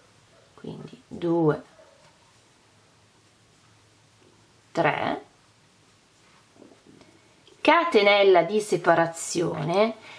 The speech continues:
saltiamo altre due maglie, ci troviamo su quella centrale, quindi sapete che avevamo fatto il ventaglio da sette maglie alte,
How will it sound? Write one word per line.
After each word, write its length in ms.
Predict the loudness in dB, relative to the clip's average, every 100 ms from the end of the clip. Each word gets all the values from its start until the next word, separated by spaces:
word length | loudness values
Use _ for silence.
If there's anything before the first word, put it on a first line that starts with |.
| -20 -20
saltiamo 880 | -10 0 2 0 2 2 4 4 4
altre 560 | 4 2 0 2 2 2
due 300 | 4 6 6
maglie, 400 | 4 4 2 -2
ci 160 | -2
troviamo 420 | -2 2 4 2
su 220 | 0 -2 0
quella 460 | 4 4 4 2
centrale, 880 | 2 2 2 2 2 4 4 2 0
quindi 280 | 0 2 2
sapete 420 | 0 0 2 2
che 220 | 2 0 -2 -12 -4
avevamo 480 | 0 0 2 2 2
fatto 680 | 2 2 0 -2 -2 4 4
il 200 | 4 2
ventaglio 720 | 4 4 4 4 4 4 4 6
da 280 | 6 2 -2 -16 -20 -14
sette 720 | -8 0 2 2 0 0 2
maglie 380 | 4 4 6 6
alte, 760 | 4 2 -2 2 2 2 -2